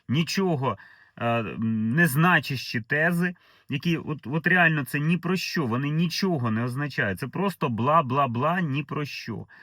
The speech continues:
І на цьому ви здобуваєте собі всі політичні бонуси.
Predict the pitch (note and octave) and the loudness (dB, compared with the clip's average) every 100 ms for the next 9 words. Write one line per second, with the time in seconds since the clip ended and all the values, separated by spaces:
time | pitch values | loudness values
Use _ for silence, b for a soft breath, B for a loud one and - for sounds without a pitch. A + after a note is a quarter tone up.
0 | B B B B _ E3 F3 D#3+ D3+ - | B B B B _ 0 2 2 0 0
1 | G#3+ G3 C#3+ B2 B2 B2+ D3+ E3 B2+ - | 0 0 0 -2 -4 0 2 0 -2 -8
2 | B2 A2+ - C3 A#2 G#2+ A2 G#2 A#2 F#2+ | -6 -6 -6 -6 -4 -4 -4 -8 -8 -8
3 | F2 D2+ - | -8 -8 -12